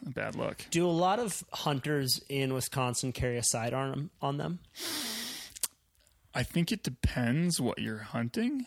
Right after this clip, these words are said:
Speaker 2: And was he, he was in Wisconsin hunting black bear?
Speaker 1: He was in Wisconsin hunting black bear from a tree stand. And it's not like that tree stand is gonna save you from a black bear that's real pissed off. I mean, of course, they can,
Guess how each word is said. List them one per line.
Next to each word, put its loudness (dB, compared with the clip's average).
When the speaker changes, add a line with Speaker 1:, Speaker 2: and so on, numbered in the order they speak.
Speaker 2:
And 4
was 6
he, 4
he 6
was 6
in 4
Wisconsin 2
hunting 0
black -2
bear? 0
Speaker 1:
He -2
was 2
in 4
Wisconsin 2
hunting 2
black 2
bear 2
from -2
a 0
tree 0
stand. -2
And 4
it's 2
not 2
like 0
that -4
tree 0
stand -4
is -6
gonna -6
save 0
you -2
from -6
a -4
black -2
bear -2
that's -6
real -4
pissed -6
off. -4
I -6
mean, -4
of -6
course, -4
they -4
can, -6